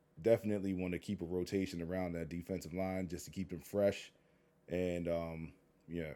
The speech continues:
so pretty much, uh, the notable, the notable, um, free agents for the Eagles, there is, uh, Fletcher Cox, as stated, uh, Robert Quinn, which I don't, I don't expect them to bring him back.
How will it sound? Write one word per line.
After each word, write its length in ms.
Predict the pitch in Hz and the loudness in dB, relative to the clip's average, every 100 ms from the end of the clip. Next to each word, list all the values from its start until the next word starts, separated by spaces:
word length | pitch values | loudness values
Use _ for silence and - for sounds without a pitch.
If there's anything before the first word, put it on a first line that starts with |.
| - - _ - | -14 -20 _ -8
so 220 | - 85 | -2 -2
pretty 260 | - 110 | 2 2
much, 440 | 107 104 98 - - - - - - _ _ - | 4 4 2 0 -14 -20 -20 -20 -20 _ _ 4
uh, 280 | 98 98 95 | 8 10 10
the 400 | 87 98 92 85 - | 8 6 6 2 -6
notable, 480 | - 113 117 - 107 - | 4 6 8 6 0 0
the 100 | 87 | -2
notable, 640 | 92 117 151 147 117 110 104 - _ _ - | 4 8 10 10 8 6 2 -8 _ _ -4
um, 480 | 82 87 82 80 78 - _ _ _ - | 0 2 0 -4 -8 -14 _ _ _ -20
free 240 | - 110 107 | -4 4 6
agents 300 | 101 95 90 | 6 2 -2
for 140 | 92 | 0
the 160 | 85 87 | 0 2
Eagles, 360 | 101 90 82 | 2 2 0
there 160 | 82 85 | 0 0
is, 340 | 85 82 80 | 0 -2 -2
uh, 340 | 85 78 78 76 - _ | -2 -2 -2 -6 -8 _
Fletcher 280 | 98 98 101 | -2 0 0
Cox, 420 | 95 87 85 - 80 | 0 0 -2 -6 -6
as 240 | 82 82 | -4 -4
stated, 460 | - 90 85 85 87 - - - _ - | 0 2 2 0 -2 -8 -20 -20 _ 0
uh, 120 | 82 | 2
Robert 340 | 80 98 101 95 | 6 4 4 2
Quinn, 380 | - 101 98 87 | 0 2 2 0
which 160 | 82 | -2
I 60 | 104 | 0
don't, 260 | 104 90 | 0 -2
I 80 | 76 | -4
don't 100 | 90 | -6
expect 320 | 80 - 85 | -6 -4 -4
them 140 | - 80 | -4 -6
to 80 | 73 | -6
bring 200 | 80 76 | -8 -8
him 180 | 78 | -6
back. 300 | 69 78 78 | -4 -4 -4